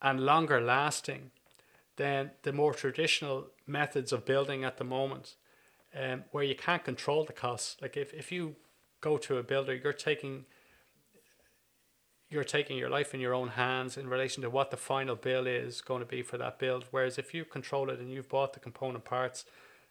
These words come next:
that are there and you've put it together, then you, you have a fairly accurate,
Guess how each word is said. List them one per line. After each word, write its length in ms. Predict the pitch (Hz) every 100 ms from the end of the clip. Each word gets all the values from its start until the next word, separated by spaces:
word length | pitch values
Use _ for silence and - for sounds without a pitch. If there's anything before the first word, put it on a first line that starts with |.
| _ _
that 140 | - 131
are 100 | 117
there 300 | 127 131 127
and 140 | 127
you've 140 | 131 -
put 140 | 135
it 60 | 123
together, 480 | 120 127 127 127 - _ _ _
then 320 | - 127 127 127 - _ _ _
you, 260 | 135 131 139
you 120 | 151
have 100 | 123
a 60 | 127
fairly 500 | - 156 151 147 135
accurate, 640 | 135 135 - 131 117 -